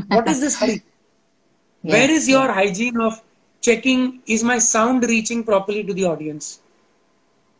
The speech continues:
Speaker 1: You
Speaker 2: Correct.
Speaker 1: know, am I, is my lighting correct in the room? If my sound is not
Speaker 2: Correct.
Speaker 1: reaching properly, why am I doing all this? So, skill sets, right? So,
Speaker 2: Yeah,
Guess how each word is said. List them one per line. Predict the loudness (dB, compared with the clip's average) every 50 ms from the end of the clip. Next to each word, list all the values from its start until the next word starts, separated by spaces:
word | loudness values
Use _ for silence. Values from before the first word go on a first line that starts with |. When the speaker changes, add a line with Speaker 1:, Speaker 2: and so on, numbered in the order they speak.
| _ -4
Speaker 1:
You | 0 2
Speaker 2:
Correct. | 2 2 0 -2 -4
Speaker 1:
know, | -2 0
am | 2
I, | 4 2 2 0 -2
is | -4 -2
my | 0 2 2 2
lighting | 2 0 0 0 0 0 0 0 2
correct | 2 2 2 2 -2 -6 _ _ _ _ -8
in | -2 -2
the | 0 0
room? | 0 0 -2 -4 -6 -8 _ _ _ _ _ _ _ _ _ _ _ _ _ _ _ _ _ _ _ _ _ _ _ -20 _
If | -14 -8 -2
my | -2 0
sound | 2 2 2 2 2 2 0 0
is | 0 0
not | 0 0
Speaker 2:
Correct. | 0 -2
Speaker 1:
reaching | -4 -4 -4 -6 -4
properly, | -4 -4 -4 -4 -4 -4 -2 -4 -4 -6 -10 _ _ _ _ _ _ _ _
why | -2 0 2 2
am | 2 2
I | 2 0
doing | 2 0 0 0 0 -2 -4 -6 -8 _ _
all | -4 -2 -2
this? | -2 -2 0 2
So, | 4 4 4 2 -2 -10 _ _ _ _
skill | -12 -4 0 0 0 2
sets, | 0 -2 -4 -4 -8 -18 -20 _ _ _ _ _ _ _
right? | -2 0 0 0 -2 -6 -14 _ _ _ _ _ _ _ _ _ _ _
So, | -4 -2 -2
Speaker 2:
Yeah, | -2 -2